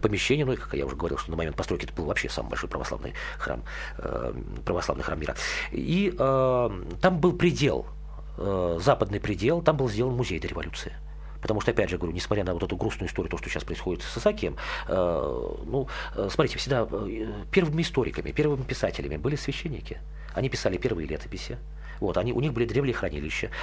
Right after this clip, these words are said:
Но сперва на первом месте, естественно, находится собор. И при нём уже, естественно, он войсковой, там висело на стенах больше двухсот знамён, захваченных у турок, э, у французов, у шведов.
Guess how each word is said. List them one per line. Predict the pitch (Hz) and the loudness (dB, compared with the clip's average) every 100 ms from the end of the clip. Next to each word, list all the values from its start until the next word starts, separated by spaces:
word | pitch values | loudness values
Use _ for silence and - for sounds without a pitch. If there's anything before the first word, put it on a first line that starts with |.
| - | 0
Но | 127 | 0
сперва | - - 101 | 2 2 2
на | 80 | 0
первом | - 76 76 | -2 -4 -4
месте, | 76 - | -6 -6
естественно, | - - 76 - 58 | -6 -4 -4 -6 -6
находится | - 69 - - - - | -4 -4 -6 -8 -8 -8
собор. | - 80 165 - - - - - - | -2 2 2 2 -6 -10 -8 -6 -6
И | - | -2
при | 123 | 0
нём | 110 160 247 | 4 4 4
уже, | 170 - 60 - | 2 2 0 -2
естественно, | - - 87 | -4 -2 -2
он | 71 | -2
войсковой, | - - 80 60 62 - - | -2 0 0 0 -4 -6 2
там | 131 170 | 2 4
висело | 120 - 175 143 | 2 2 4 4
на | |
стенах | 131 - 127 98 | 2 0 0 2
больше | 120 - | 0 0
двухсот | 113 - - 135 | -2 -2 0 0
знамён, | - 113 98 113 - - - | 2 0 0 -2 -6 -10 -6
захваченных | 101 - 98 - - | 0 2 2 2 -2
у | - | -2
турок, | 90 123 110 - | 0 2 0 0
э, | 62 62 62 | -2 -2 -2
у | 58 62 57 62 - - - | -2 -4 -4 -4 -6 -6 -2
французов, | - 87 - 120 135 95 - - - | 0 0 0 0 2 0 -4 -6 -6
у | |
шведов. | - 80 127 - | -2 0 0 -2